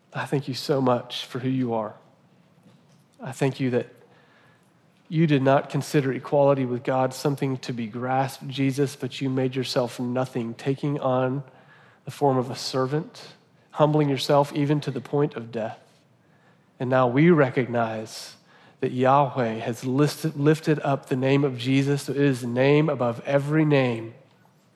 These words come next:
so that every knee on the earth and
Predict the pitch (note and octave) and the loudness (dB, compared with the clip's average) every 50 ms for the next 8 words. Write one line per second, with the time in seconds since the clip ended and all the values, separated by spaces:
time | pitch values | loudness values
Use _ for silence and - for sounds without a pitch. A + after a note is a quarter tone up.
0 | _ _ _ - _ - - C#3 B2 C3 - - - C#3+ D3+ D#3 D3+ D#3 D#3+ E3+ | _ _ _ -20 _ -4 -4 -2 -2 -2 -4 0 2 4 4 4 4 4 4 6
1 | D#3 D3 D3 D3 D3+ D#3+ E3+ F3 F3+ F#3 F#3+ F#3 - - - - - C3+ C3 C3+ | 6 6 6 6 6 6 6 6 6 4 2 0 -4 -12 -16 -4 -2 0 0 0
2 | C3+ C3+ - D3 D#3+ E3+ E3+ E3+ - - C#3 B2+ C3 | 0 0 4 4 4 4 4 2 -2 -4 -4 -6 -4